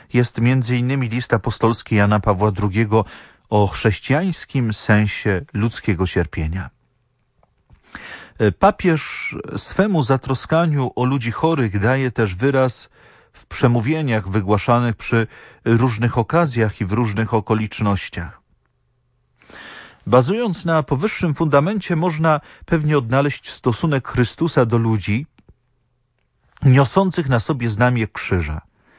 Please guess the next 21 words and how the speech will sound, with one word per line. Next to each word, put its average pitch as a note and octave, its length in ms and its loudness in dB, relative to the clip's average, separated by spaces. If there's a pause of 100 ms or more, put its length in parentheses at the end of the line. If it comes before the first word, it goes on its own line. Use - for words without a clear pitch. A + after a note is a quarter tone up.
(360)
oraz A#2+ 500 2 (120)
ukazać A#2+ 680 0
tę G2 300 2 (440)
relację A2 520 4
w F2+ 120 -6
mistycznym A2+ 680 -2
Jego G2 260 0
ciele, G2 440 0
którym F#2 420 0
jest F2 440 -4
Kościół F#2+ 420 -2
Święty. - 560 -8 (1900)
Jezus E3 600 2
Chrystus, - 920 -4 (920)
wysyłając C#3 840 2
apostołów C#3 680 -2
z G2+ 80 0
orędziem D3 420 2
ewangelicznym, A#2+ 840 -2
nakazał C3 640 0
im: F2+ 300 0